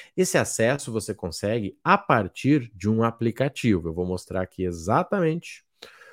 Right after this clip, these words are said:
o que eu usei pra que você possa visualizar aí, tá? Ó,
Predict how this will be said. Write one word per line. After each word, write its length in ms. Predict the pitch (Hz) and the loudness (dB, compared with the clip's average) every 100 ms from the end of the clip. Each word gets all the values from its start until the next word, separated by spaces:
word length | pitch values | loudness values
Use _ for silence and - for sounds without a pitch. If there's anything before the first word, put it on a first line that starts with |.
| _ _ | _ _
o 100 | 110 | -6
que 180 | - 104 | -2 2
eu 160 | 95 | 4
usei 380 | 127 139 120 139 | 2 2 2 2
pra 140 | 147 139 | 0 -6
que 100 | 127 | -4
você 260 | 127 127 | -4 -4
possa 400 | 120 113 113 110 | -2 -2 0 -4
visualizar 840 | 95 120 117 113 98 87 85 92 110 | -2 -4 0 2 2 -2 -2 -2 0
aí, 340 | 92 127 120 - _ _ - | -2 -2 -6 -12 _ _ -4
tá? 280 | 82 120 123 _ _ _ _ _ _ _ _ _ _ - | -2 -2 -8 _ _ _ _ _ _ _ _ _ _ -6
Ó, 180 | 92 | -6